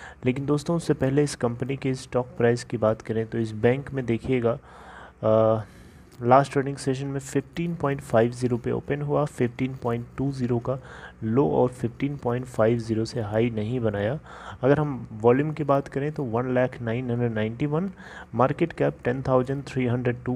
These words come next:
करोड़ रुपए। पंजाब and सिंध बैंक का फिफ्टी टू week low thirteen point one zero का और हाई है ट्वेंटी टू पॉइंट सेवन ज़ीरो का। promoter यानी भारत सरकार की जो share holding है मार्च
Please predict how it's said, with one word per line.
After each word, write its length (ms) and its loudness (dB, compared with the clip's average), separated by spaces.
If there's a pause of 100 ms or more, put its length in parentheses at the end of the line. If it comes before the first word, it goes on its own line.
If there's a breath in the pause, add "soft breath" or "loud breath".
करोड़ 240 2
रुपए। 280 0 (460 loud breath)
पंजाब 360 4
and 140 -2
सिंध 260 -4
बैंक 260 0
का 100 2
फिफ्टी 420 -4
टू 100 -2
week 200 0
low 160 2 (140)
thirteen 340 0
point 360 -2
one 160 2
zero 240 2
का 140 0
और 160 0
हाई 300 4
है 120 0
ट्वेंटी 400 -4
टू 280 -8
पॉइंट 240 -2
सेवन 420 -2
ज़ीरो 240 0
का। 200 0 (600 loud breath)
promoter 520 2
यानी 220 4
भारत 340 4
सरकार 460 0
की 180 -6
जो 100 -2
share 240 0
holding 400 0
है 120 0
मार्च 400 4